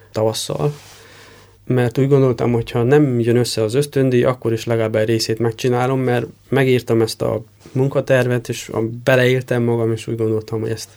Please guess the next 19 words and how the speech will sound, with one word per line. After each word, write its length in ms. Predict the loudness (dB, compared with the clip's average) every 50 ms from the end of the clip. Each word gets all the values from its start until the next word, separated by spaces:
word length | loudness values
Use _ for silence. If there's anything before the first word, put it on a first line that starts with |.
| -20 -20 -20 -20 -20 -16 _
érdemes 340 | -6 -4 -2 -2 -4 -4 -6
megcsinálni 460 | -8 -8 -8 -6 -6 -6 -6 -6 -8
akkor 220 | -10 -8 -8 -10
is, 120 | -10 -8 -10
hogyha 320 | -12 -12 -8 -8 -6 -4
nem 160 | -4 -4 -4
lesz 160 | -4 -6 -8
rá 100 | -10 -8
anyagi 400 | -8 -6 -6 -6 -6 -6 -8 -10 -10 _ _ -20 -20 -20 -20 -20 -20 _ _ _ _
forrás, 600 | -6 -2 -2 0 0 0 -2 -4 -4 -8 -14 -18 -20 _
vagy 280 | -8 -6 -4 -4 -4 -4
egy 160 | -6 -4 -4
ilyen 120 | -4 -6
fajta 280 | -4 -4 -6 -6 -6 -6
támogatás, 760 | -6 -4 -2 -2 -2 -2 -4 -4 -4 -4 -6 -6 -6 -8 -14 -18 -20 -20 -20 -20 -20 _
és 160 | -8 -8 -6 -2
már 180 | -2 0 2
elkezdtem 400 | 2 0 0 -2 -6 -6 -4 -4
járkálni, 580 | -4 -4 -6 -6 -6 -6 -6 -4 -6 -6 -8